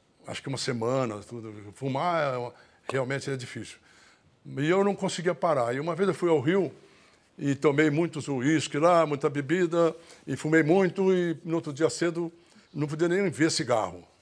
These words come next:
Mas o cigarro tava aqui, né? E eu pegava o cigarro, embrulhava o estômago, guardava. E aí eu comecei a me, me conscientizar que eu tinha que parar de fumar. Eu falei, "Mas eu não aguento, eu não, eu não, eu não sou forte o tanto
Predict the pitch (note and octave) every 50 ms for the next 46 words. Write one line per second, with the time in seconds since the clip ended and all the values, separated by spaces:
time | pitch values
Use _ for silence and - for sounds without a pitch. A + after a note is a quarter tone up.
0 | - - - _ _ _ _ _ _ _ _ _ _ _ _ - - - _ -
1 | - - _ _ - A2 C3 C#3+ D#3+ F3 F3+ D#3 C#3 - C3 A#2+ C3+ C3+ C3+ -
2 | D3+ D#3 F3+ E3+ - D#3 C3 A2 F2 - - _ _ - B2 B2 B2+ C3+ C3+ C3+
3 | - - _ _ _ _ _ _ _ _ _ _ - B2+ C3+ D3 D3 D3+ C#3 C#3
4 | - D3 C3 C#3+ F3 F#3 D#3+ - - D3 C3 D#3 E3 E3 E3 D#3+ E3+ D#3+ D#3+ D#3
5 | D3+ C#3 C3 A#2+ B2 B2+ B2 A#2+ - - A2+ A2+ A#2+ A#2 C3 B2 B2 B2+ C3+ C#3
6 | C3 C3 D#3+ D#3+ D3 C3 - - - B2 B2 A#2 G2+ F#2+ F2+ - G#2 A2+ B2+ A#2
7 | G2 B2+ B2 A#2+ G#2+ G2+ F#2 - - _ _ _ _ _ _ _ _ _ _ _
8 | _ _ _ D#3 D3 D#3+ E3 F3+ F#3 F3 D#3 D3 E3 D#3 - - D#3+ D#3+ D#3 D3+
9 | D3 D3 C3+ A#2+ - - E3+ C#3+ C#3 - - C#3+ B2 - - C#3 B2 - A#2+ -
10 | C#3 C#3 C#3+ C#3+ C#3+ C3+ - D3+ C#3 - - D3 C#3+ C3 - - D3 C3 C3 C#3
11 | D#3 D#3+ D#3 - _ _ - - - _ _ _ _ _ _ _ C#3 C#3+ C#3+ -
12 | - D3 D3 D3 C#3+ C#3 C3+ C#3+ C#3 B2 D3+ D3+ D3+ C#3+ C#3+ C#3 B2+ A2 B2 C#3
13 | D3+ D3+ D3 D3+ C3 B2+ B2+ B2+ B2 B2+ B2 B2 B2 B2 A#2 A2+ G#2+ G#2 A2 A#2+
14 | A#2 B2 A2+ - C#3+ B2+ - - C3+ D3 D3+ D3 - C3+ A#2+ - - C3 C3+ C#3+
15 | C3+ - C3+ A2+